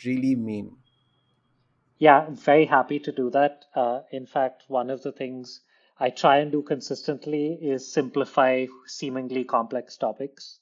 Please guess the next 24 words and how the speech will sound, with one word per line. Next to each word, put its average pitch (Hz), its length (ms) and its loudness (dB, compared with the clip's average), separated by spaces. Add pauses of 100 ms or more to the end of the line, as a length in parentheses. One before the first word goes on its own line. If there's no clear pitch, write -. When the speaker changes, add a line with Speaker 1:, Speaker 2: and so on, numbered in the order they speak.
Speaker 2:
uh, 120 240 -4 (140)
because 127 360 -8
sometimes 143 640 -4 (460)
just 160 300 2
to 175 80 0
make 151 260 -2
it 147 100 -2
feel 156 560 0
or 139 160 -4
sound 139 420 -4
like 143 200 -4
they're 131 240 -2
valuable, 123 500 -4
people 131 400 -10
make 123 260 -12
it 113 140 -10
very 123 220 -2
complicated 123 640 -2
when 117 160 -6
they 117 140 -6
share 123 340 -4
it, 156 100 -10
so 139 140 -8
that, 120 220 -4